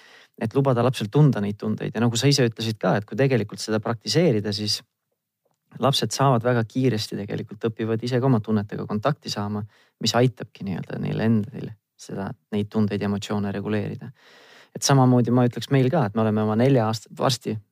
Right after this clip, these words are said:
peagi neljaseks saava lapsega nagu põhim-, peaaegu sünnist saati nagu proovinud rakendada selliseid lähenemisi ja mõnikord ise ka nagu üllatud, et kui kiiresti ta tegelikult suudab ennast reguleerida.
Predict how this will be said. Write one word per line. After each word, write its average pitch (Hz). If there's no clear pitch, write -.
peagi 110
neljaseks 113
saava 107
lapsega 110
nagu 113
põhim-, 160
peaaegu 127
sünnist 127
saati 110
nagu 107
proovinud 113
rakendada 110
selliseid 107
lähenemisi 104
ja 104
mõnikord 120
ise 131
ka 143
nagu 120
üllatud, 113
et 107
kui 120
kiiresti 120
ta 113
tegelikult 117
suudab 104
ennast 104
reguleerida. 104